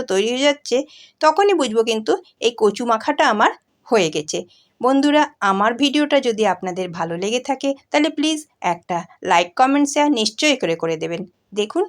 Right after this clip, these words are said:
আমার কিন্তু কচু মাখা পুরোপুরি তৈরি হয়ে গেছে। এবার আমি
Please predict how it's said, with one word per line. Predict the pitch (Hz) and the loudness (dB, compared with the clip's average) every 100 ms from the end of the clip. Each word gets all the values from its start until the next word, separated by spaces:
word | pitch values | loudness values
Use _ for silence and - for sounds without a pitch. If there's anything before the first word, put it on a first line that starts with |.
| _ - 185 | _ -4 -2
আমার | 170 165 185 | 0 -2 -4
কিন্তু | 175 220 285 | -6 -6 -2
কচু | 185 214 254 | -2 -2 -2
মাখা | 262 254 285 - | 0 0 -2 -2
পুরোপুরি | - 180 175 196 269 302 | -4 -2 -2 -2 -4 0
তৈরি | 175 165 175 | -2 -2 -4
হয়ে | 180 165 | -4 -2
গেছে। | 160 160 170 - - - | -4 -6 -8 -10 -12 -6
এবার | 170 165 | -2 -2
আমি | 180 | -2